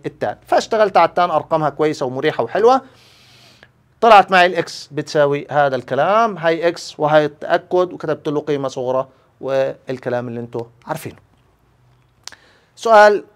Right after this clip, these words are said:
جميل وظريف ولطيف، ما فيش فيه أرقام غريبة، أرقام لا أفكار، ما فيش فيه أفكار غريبة، كله بينشغل على فيثاغورس، شغل سه-، شغلة سهلة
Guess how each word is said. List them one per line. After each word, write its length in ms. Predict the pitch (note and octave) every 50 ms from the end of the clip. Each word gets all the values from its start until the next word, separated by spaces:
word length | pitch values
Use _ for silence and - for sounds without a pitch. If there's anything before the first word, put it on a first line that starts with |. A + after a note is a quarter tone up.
| _ _ -
جميل 560 | C#3+ D3 D3+ D3+ D#3+ E3+ F3 F3 F3 F3+ - -
وظريف 680 | D3 B2 C3+ C3 C3 D3 D3+ D#3 D#3 D#3 D3+ D3+ - -
ولطيف، 640 | - B2 A#2+ A#2 - D3 D#3 E3 E3 E3 D#3+ - - -
ما 60 | C3
فيش 180 | - D3 C#3+ -
فيه 220 | - D3 D3 -
أرقام 440 | B2+ B2 - - C#3 C3 B2 A2+ A2+
غريبة، 480 | A2+ A#2 A#2+ D3 E3 E3 E3+ E3+ E3+ E3 _ _ _ _ _ _ _ _ _ _ -
أرقام 440 | A#2 - - - C#3+ D#3 F3 F3 - -
لا 200 | B2 B2+ - - -
أفكار، 460 | C#3+ - - - F3+ F#3 F3+ C3+ A2
ما 100 | - B2+
فيش 200 | B2 - F3 -
فيه 140 | - D#3+ C#3+
أفكار 300 | C#3+ - - D3 D3 C3+
غريبة، 320 | A2+ B2+ C3 D#3 E3 F3+
كله 360 | F3 - F3 F3 E3 D3 C3 A#2 - _ _ _ -
بينشغل 760 | B2 A#2 A2+ C#3 C#3+ D3 D#3+ F3+ D#3+ - D#3+ C#3 C3 A2+ G#2+
على 240 | A2+ A#2+ B2 B2
فيثاغورس، 640 | - - B2 - A#2+ A#2 C#3 E3+ F#3 F#3 - - - _ _ _ _ _ _
شغل 280 | - - - C#3+ C#3 C3
سه-، 400 | - - E3 D#3 D3+ D#3 - -
شغلة 300 | - - D#3+ C#3+ D3 C#3+
سهلة 420 | - - F3 D#3+ E3+ F3 F3 F3